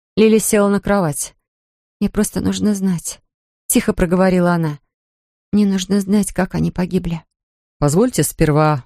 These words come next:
кое о чем вас спросить», обратился к ней немец, господин Баум, и подошел поближе.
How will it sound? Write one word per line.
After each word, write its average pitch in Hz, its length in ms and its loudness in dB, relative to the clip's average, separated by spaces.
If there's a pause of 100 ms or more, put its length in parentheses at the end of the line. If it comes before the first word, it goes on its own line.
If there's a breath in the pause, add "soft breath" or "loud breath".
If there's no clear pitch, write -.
(160)
кое 214 160 2
о 165 40 2
чем 180 280 0
вас 151 200 0
спросить», - 600 -6 (220)
обратился 202 600 2
к - 80 -4
ней 185 180 4
немец, 170 380 2
господин 165 520 0
Баум, 143 340 0 (400)
и - 60 0
подошел 190 400 2
поближе. 175 560 -2